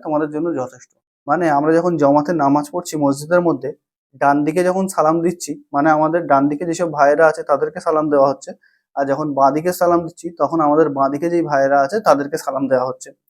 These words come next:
এই হাদিস পড়ে আমরা এটাই বুঝতে পারি যে এই সালামটা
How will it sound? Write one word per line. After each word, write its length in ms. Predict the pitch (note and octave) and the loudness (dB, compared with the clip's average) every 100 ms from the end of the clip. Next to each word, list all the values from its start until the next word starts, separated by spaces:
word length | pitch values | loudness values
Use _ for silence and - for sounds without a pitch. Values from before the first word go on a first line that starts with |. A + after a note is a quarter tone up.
| _ _ _ - | _ _ _ -6
এই 120 | E3+ | -2
হাদিস 300 | D#3+ E3 F#3 G3 | 0 0 0 2
পড়ে 300 | F3+ F#3 - | 4 4 2
আমরা 240 | D3 D#3+ D#3 | 0 4 4
এটাই 240 | D#3+ E3+ | 4 4
বুঝতে 280 | E3 - E3+ | 2 -4 2
পারি 260 | E3 D3 | 2 2
যে 100 | D3+ | 0
এই 120 | D3 D3 | 2 0
সালামটা 640 | - D3 D3+ D#3+ D#3+ | 0 2 2 2 2